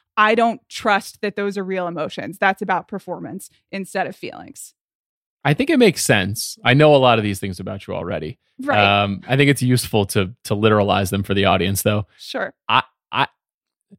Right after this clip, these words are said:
Speaker 2: as I think about this movie, I think about my, my regional relationship to the, to the English. And as an Irishman, I have some struggles with the English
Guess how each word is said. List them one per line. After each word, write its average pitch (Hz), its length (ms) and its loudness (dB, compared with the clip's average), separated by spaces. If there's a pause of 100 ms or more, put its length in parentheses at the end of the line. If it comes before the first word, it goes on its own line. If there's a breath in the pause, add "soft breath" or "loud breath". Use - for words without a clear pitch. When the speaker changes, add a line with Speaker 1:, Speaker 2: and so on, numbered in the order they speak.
(560)
Speaker 2:
as 156 120 4
I 175 80 6
think 240 180 4
about 233 180 6
this 160 160 2
movie, 131 400 2
I 117 100 -2
think 127 200 0
about 113 400 2 (200)
my, 98 720 0 (140)
my 107 160 0
regional 123 840 2
relationship 104 840 0
to - 140 -6
the, 90 200 -4 (160)
to 104 100 -4
the 92 180 0
English. 90 560 -4 (360)
And 95 640 0 (1000)
as 104 180 -2
an 98 180 -6
Irishman, 113 720 -2 (880)
I 107 100 0
have 135 200 2
some 127 140 -4
struggles 113 480 -2
with 175 120 -10
the 76 140 -6
English - 460 -12